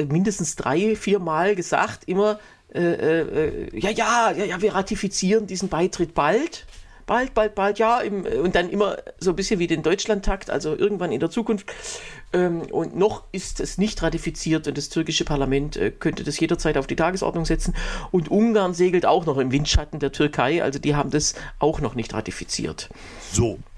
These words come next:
Speaker 2: Ja,
Speaker 1: Wird
Speaker 2: genau.
Speaker 1: aber zweitausendvierundzwanzig, also k-, könnte ich mir vorstellen, dass das dann endlich mal
Speaker 2: Ja.
Speaker 1: auch wird. Wobei, es ist ja klar,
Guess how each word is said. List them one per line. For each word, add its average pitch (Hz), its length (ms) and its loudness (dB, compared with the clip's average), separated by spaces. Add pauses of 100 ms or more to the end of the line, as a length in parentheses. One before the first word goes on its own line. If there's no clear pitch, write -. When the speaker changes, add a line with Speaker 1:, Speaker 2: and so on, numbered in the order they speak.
(600)
Speaker 2:
Ja, 113 160 -2 (160)
Speaker 1:
Wird 147 80 2 (100)
Speaker 2:
genau. 95 60 0
Speaker 1:
aber 165 180 2
zweitausendvierundzwanzig, 151 1120 0
also 135 240 2 (240)
k-, - 220 -4 (300)
könnte 165 240 2
ich 127 60 -12
mir 127 120 -4
vorstellen, 117 340 -4
dass - 140 -6
das - 100 -6
dann - 160 -4
endlich 120 380 -4
mal 113 180 -2
Speaker 2:
Ja. - 140 -6
Speaker 1:
auch - 180 -4 (100)
wird. 185 180 2 (200)
Wobei, 151 320 4
es - 120 -4
ist 151 100 -2
ja 151 80 4
klar, 151 280 2